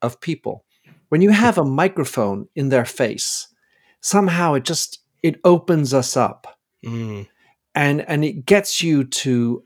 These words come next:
Speaker 1: uh, you're allowed to discuss things in a deeper way because the record button is on. There's a little bit of a, almost a diciness to it. And I love that tension and the opportunity to meet people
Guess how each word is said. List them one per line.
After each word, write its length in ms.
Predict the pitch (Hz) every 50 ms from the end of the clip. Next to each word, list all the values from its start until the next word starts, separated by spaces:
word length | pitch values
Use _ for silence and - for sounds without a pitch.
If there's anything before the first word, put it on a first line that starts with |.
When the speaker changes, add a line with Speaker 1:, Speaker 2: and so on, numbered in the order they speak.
| _ -
Speaker 1:
uh, 140 | 127 123 120
you're 180 | - 160 131 127
allowed 460 | 127 127 131 131 139 156 160 160 127
to 100 | - 139
discuss 640 | 123 123 120 - - - - - 170 151 131 - -
things 360 | - 156 131 127 127 117 -
in 100 | 127 120
a 60 | 120
deeper 300 | 107 - 156 147 147 143
way 280 | 131 117 143 139 123 110
because 340 | 107 131 120 - 151 135 123
the 100 | 139 123
record 560 | 113 123 120 - - - 202 190 175 135 -
button 280 | - 123 - - 135 117
is 200 | 113 107 - -
on. 320 | 113 104 104 117 127 127 _ - - - - - - - - - - _ -
There's 180 | 131 139 135 127
a 60 | 139
little 180 | 143 160 175 170
bit 140 | 180 170
of 100 | 170 151
a, 260 | 147 143 135 123 120 117 120 127 _ -
almost 260 | 190 214 226 214 -
a 60 | 180
diciness 680 | 135 123 170 160 165 175 - - - 135 120 117 107 -
to 140 | - - 113
it. 100 | 101 - -
And 80 | 127
I 40 | 131
love 380 | 131 135 131 127 139 143 131 120
that 200 | 123 110 - -
tension 540 | - 131 127 117 - - 113 110 113 117 _ _ _ _ _ _ _ -
and 100 | 131 135
the 60 | 135
opportunity 760 | 131 131 127 - - - - - 160 151 143 131 120 117 110
to 100 | - -
meet 340 | 120 120 123 123 123 120 _
people 520 | - - 139 131 127 - 117 113 110 117